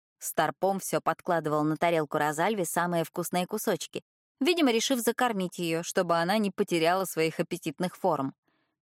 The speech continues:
Керн все поглядывал в мою сторону. Наверное, в его головушке назрела масса вопросов. Правда, у меня к нему тоже есть парочка.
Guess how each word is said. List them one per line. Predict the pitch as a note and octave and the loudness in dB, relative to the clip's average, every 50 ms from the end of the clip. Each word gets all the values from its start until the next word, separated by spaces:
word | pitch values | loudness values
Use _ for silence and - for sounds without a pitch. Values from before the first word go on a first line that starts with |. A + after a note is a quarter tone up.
| _ _ | _ _
Керн | - A#3+ B3 C#4 D#4+ F4 F4 E4 | 0 2 4 4 4 4 2 0
все | - - - C#4 | 0 2 0 2
поглядывал | C4 C4 A#3+ A3 A#3 B3+ C4 B3+ C4+ C#4 C#4 A#3+ | 2 2 0 2 2 2 2 2 2 2 2 2
в | G3+ | 2
мою | G#3+ G#3+ G#3 G#3+ A3+ A#3+ | 2 2 2 2 0 -2
сторону. | - - - G#3 G3 F#3+ F#3 F#3 F#3+ F#3+ F#3+ _ _ - | -4 -4 0 0 0 0 0 -2 -4 -6 -8 _ _ -4
Наверное, | F#3 F#3 F3+ F3 F3 E3+ E3+ E3 D#3+ D#3+ D#3+ D#3+ | 0 2 2 4 2 2 2 2 2 0 0 -2
в | D#3+ | 0
его | E3+ G3 F3+ F3 | 0 2 2 2
головушке | D#3 D3+ D#3+ D#3 D#3+ F#3+ G#3+ G#3+ - - - E3+ | 2 2 2 2 2 2 0 0 -2 -4 -4 0
назрела | E3 D#3 D#3 D3+ D#3 D3+ E3 E3 E3 D#3+ D#3 | 0 2 0 0 0 0 0 2 2 2 2
масса | D#3+ D#3 D#3 D3+ D#3 F3 F#3 - - - F#3 | 0 2 2 2 2 0 -2 -4 -4 -4 0
вопросов. | E3 D#3+ D#3 - - C#3+ C3+ C#3 - - - - - _ _ _ _ _ _ _ _ _ | 0 0 0 0 0 -2 -2 -2 -6 -10 -10 -12 -14 _ _ _ _ _ _ _ _ _
Правда, | - F#4 F#4 F4+ D4+ D#4+ | 2 2 4 4 4 4
у | D4+ | 6
меня | C#4 C#4 C4+ C#4+ C#4+ | 6 6 6 4 2
к | - | 2
нему | B3+ C4 B3+ C4 B3 A3+ _ | 2 4 4 4 2 0 _
тоже | - D#4 D#4 - A3+ | 0 0 0 2 2
есть | G3 F#3 E3+ - _ - | 2 2 0 -2 _ -2
парочка. | F3+ E3+ D#3+ D#3+ - - - D#3 E3 | -2 -2 -2 -4 -8 -8 -8 -8 -8